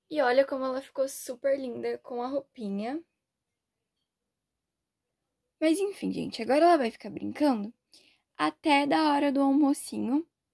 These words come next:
E olha como aqui tá com bastante brinquedo. Aqui do lado tem esse ursão aqui que ela adora.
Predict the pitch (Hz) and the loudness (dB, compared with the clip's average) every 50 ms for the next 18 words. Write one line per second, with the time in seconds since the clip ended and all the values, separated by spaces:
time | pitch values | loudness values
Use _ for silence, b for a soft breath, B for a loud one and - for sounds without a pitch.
0 | _ _ _ _ _ _ - 254 254 254 285 302 - 302 269 285 277 - - - | _ _ _ _ _ _ 2 4 6 6 6 4 4 4 4 4 2 0 -4 -6
1 | 254 254 262 247 247 254 262 - - 262 247 262 - 247 - 320 339 330 - 196 | -4 -2 0 0 0 0 -2 -2 -2 -2 -2 -2 -2 -2 0 0 0 0 0 -2
2 | 240 254 - _ _ _ _ _ _ _ _ _ _ _ _ - 311 - 339 381 | -4 -4 -10 _ _ _ _ _ _ _ _ _ _ _ _ -4 -2 -2 0 2
3 | 349 302 285 269 254 269 262 - 277 269 277 269 - - 294 302 320 - - - | 6 8 8 8 8 4 0 -2 0 0 0 0 -2 -2 -2 0 -2 -2 -6 -4
4 | - 277 262 262 262 269 277 277 - 262 - - 285 262 254 247 233 214 202 202 | -2 -2 0 2 2 2 2 0 -2 -6 -6 -6 -4 -4 -2 -4 -4 -2 -2 0
5 | 196 196 190 196 214 226 240 | 0 2 2 2 0 0 0